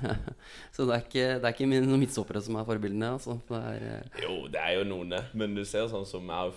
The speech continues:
Speaker 2: fulgt mye med på John Stones, for eksempel, helt da han var tilbake i Everton. Jeg likte
Speaker 1: Mm.
Speaker 2: han som, som spiller, spiller, spillertype. Var litt, eh, tøff i trynet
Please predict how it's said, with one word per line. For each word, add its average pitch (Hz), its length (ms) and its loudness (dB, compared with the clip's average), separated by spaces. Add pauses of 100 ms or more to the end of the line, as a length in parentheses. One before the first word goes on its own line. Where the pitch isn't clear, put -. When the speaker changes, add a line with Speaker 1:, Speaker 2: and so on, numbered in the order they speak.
Speaker 2:
fulgt - 160 -4
mye 95 180 -6
med 95 220 -4
på 82 420 0
John 92 180 -4
Stones, 98 480 -2
for 101 120 -8
eksempel, - 380 -10
helt 90 180 -8
da 87 80 -6
han 85 80 -6
var 85 200 -4
tilbake - 380 -8
i 73 80 -2
Everton. 85 440 -8 (260)
Jeg - 80 -4
likte 120 220 0
Speaker 1:
Mm. 85 60 -2
Speaker 2:
han 87 120 -6
som, 76 340 -12
som - 160 -12
spiller, 78 580 -6
spiller, 73 380 -8
spillertype. 76 640 -10
Var 76 140 -4
litt, 78 320 -10
eh, 64 360 -4 (480)
tøff 90 200 -8
i 90 40 -10
trynet 87 360 -6